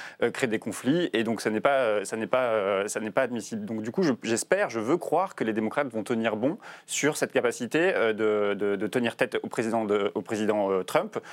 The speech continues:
pour ne pas construire ce mur. Ça n'est pas possible d'imaginer construire un mur entre la frontière mexicaine et la frontière américaine. Ce n'est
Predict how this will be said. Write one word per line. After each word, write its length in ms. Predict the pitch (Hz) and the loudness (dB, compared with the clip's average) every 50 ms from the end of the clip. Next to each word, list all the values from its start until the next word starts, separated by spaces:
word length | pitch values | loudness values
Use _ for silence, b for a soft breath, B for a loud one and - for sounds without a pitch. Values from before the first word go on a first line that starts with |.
| B B B _ | B B B _
pour 180 | - 185 190 185 | 2 2 4 4
ne 80 | 175 | 2
pas 240 | 160 - 214 233 240 | 4 4 2 2 2
construire 340 | - - 123 - - 117 - | -2 -8 -8 -6 -6 -8 -6
ce 100 | - 113 | -6 -4
mur. 240 | 107 107 104 101 104 | -2 0 0 0 0
Ça 140 | - 131 131 | 0 0 0
n'est 80 | 131 | 2
pas 100 | 165 170 | 2 0
possible 380 | 160 - 180 160 - 220 208 160 | 2 0 0 0 0 0 0 0
d'imaginer 420 | 127 123 120 120 117 113 120 131 | 2 2 2 2 2 2 0 0
construire 360 | 131 - 117 - - 120 117 | -2 -2 -4 -6 -2 0 0
un 80 | 120 120 | 0 2
mur 240 | 131 160 175 190 156 | 2 2 2 2 0
entre 200 | - - - 127 | 0 0 0 0
la 60 | 113 | 0
frontière 320 | - - 135 - 139 123 | 0 -2 -2 -2 0 0
mexicaine 400 | 117 120 113 - 123 - 175 185 | 0 -2 -4 -4 0 0 2 2
et 60 | 175 131 | 2 2
la 100 | 117 - | 0 0
frontière 320 | - 139 127 - 170 165 | 0 -4 -2 -2 0 0
américaine. 480 | 160 165 170 180 170 - 202 190 160 135 | 0 0 0 0 0 0 0 0 0 0
Ce 100 | - 131 | 0 2
n'est 220 | 131 151 160 | 2 2 0